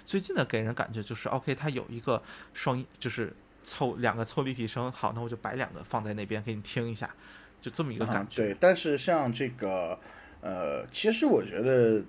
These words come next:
Speaker 2: 呃，最近像 iPad Pro 还有 Nex 五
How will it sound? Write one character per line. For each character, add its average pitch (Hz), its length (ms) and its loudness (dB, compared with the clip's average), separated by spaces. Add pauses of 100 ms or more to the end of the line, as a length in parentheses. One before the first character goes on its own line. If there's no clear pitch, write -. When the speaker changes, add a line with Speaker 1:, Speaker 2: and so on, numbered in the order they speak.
Speaker 2:
呃， 95 300 -2
最 143 240 2
近 131 120 -2
像 123 300 2
iPad 151 340 6
Pro 151 300 10
还 117 80 2
有 120 140 4
Nex 131 400 0
五 90 180 -2